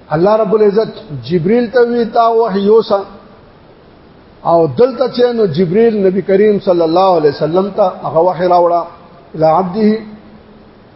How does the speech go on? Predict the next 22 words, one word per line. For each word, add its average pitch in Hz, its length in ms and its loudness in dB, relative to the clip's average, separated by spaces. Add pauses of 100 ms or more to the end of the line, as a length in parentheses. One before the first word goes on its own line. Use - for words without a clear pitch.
(300)
رسول 185 340 0 (1500)
ما 165 300 0
اوحا، 175 420 2 (760)
هغه 226 220 2
چې - 100 -4
وحی 233 300 2
وکړه 220 220 0 (160)
جبرئیل 185 420 0
وکړه 240 300 2 (1200)
پیغمبر 180 460 0 (100)
ته، 226 160 2
یا 165 260 2
الله 180 340 0 (960)
برای 156 260 2
راست. 175 420 -2 (1400)
نو 143 100 -6
دلته 220 340 0
مراد 220 360 0
دې 208 120 0
ده، 214 180 2
نو 196 120 0
هغه 180 180 0